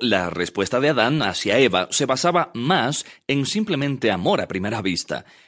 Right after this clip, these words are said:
Eh, ¿con quién tenía Adán una relación? ¿Con Eva o con Dios? ¿De quién dependía Adán antes de esto? ¿De Eva o de Dios? ¿Con quién tenía amistad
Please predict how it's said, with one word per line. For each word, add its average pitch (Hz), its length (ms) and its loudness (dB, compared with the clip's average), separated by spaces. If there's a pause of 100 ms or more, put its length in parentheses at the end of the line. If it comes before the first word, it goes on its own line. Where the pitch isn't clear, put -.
Eh, - 140 -4
¿con 151 180 0
quién 240 220 0
tenía 139 320 2
Adán 117 320 2
una 107 160 0
relación? 85 640 -4 (100)
¿Con 151 200 4
Eva 185 400 2
o 135 120 2
con 123 200 -2
Dios? 82 400 -4 (300)
¿De 165 140 0
quién 240 200 0
dependía 175 500 2
Adán 143 380 0
antes 139 340 2
de 98 220 2
esto? - 340 -6
¿De 147 300 4
Eva 214 320 2
o 143 100 4
de 123 140 4
Dios? - 480 -2 (500)
¿Con 170 220 2
quién 240 260 2
tenía 180 420 2
amistad 147 520 0